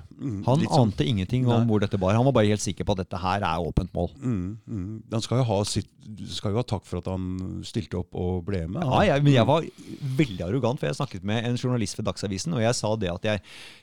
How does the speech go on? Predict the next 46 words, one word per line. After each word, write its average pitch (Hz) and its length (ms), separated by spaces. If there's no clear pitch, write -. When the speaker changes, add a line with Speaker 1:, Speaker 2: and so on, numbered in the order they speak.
Speaker 2:
jeg 117 160
synes 107 180
han 98 100
er 113 60
tøff - 200
som 113 140
gjør 85 220
det. 139 120
Speaker 1:
Mm, 98 480
Speaker 2:
For 120 120
han, 117 200
Speaker 1:
mm. 110 60
Speaker 2:
han 123 220
vet 92 260
ikke 107 240
hva 95 240
han 104 260
er 95 360
opp, - 160
eh, 101 220
mot. 123 320
Speaker 1:
Nei, 82 320
nei, 80 320
altså, 82 240
det, 85 340
du, 82 220
altså, 95 240
jeg 95 160
skal 95 140
si 80 220
en 80 100
ting 80 220
om 80 120
den 80 200
der, 78 200
det 78 200
greiene 76 180
der. 80 160
Det 110 80
er, 110 240
er 123 140
akkurat 110 240
som 120 160
med 123 100
mange 123 300
andre 104 260